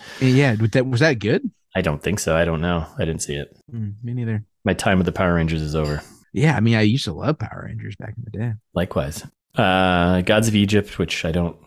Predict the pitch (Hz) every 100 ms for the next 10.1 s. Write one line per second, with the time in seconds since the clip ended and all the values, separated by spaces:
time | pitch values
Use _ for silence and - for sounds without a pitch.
0 | - 95 82 82 82 80 92 - 95 95
1 | 80 82 78 73 - 82 78 69 71 71
2 | 71 - 76 71 69 71 - - _ _
3 | _ - - 127 92 - _ 87 76 -
4 | 67 - - - - - - - _ -
5 | 80 - - - - - - - - 80
6 | 64 52 53 - _ _ _ - 92 117
7 | 127 135 131 131 131 123 123 127 127 120
8 | 120 - _ - 120 165 90 - 78 73
9 | 69 - 107 101 - - 80 87 85 76
10 | 80